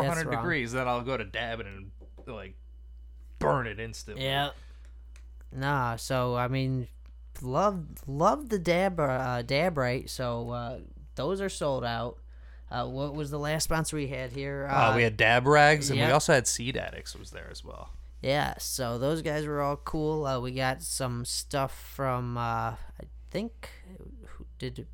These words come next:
Speaker 2: we get any of that stuff? Uh, we got stuff from City Trees in the gift bag and stuff.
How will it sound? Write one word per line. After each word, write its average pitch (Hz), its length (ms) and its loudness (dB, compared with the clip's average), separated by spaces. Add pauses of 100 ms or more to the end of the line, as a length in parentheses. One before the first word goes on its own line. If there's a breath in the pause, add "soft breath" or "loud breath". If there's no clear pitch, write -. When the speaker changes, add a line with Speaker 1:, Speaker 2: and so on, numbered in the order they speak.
(100)
Speaker 2:
we 143 100 -8
get 185 120 -6
any 185 240 -2
of 175 60 -6
that 185 160 -2
stuff? - 340 -2
Uh, 127 140 0
we 131 80 0
got 147 160 4
stuff 175 240 0
from 151 180 -2
City 170 360 0
Trees 117 380 -6
in 113 140 -10
the 113 380 -8
gift 117 240 -10
bag 123 240 -10
and 113 120 -10
stuff. - 380 -10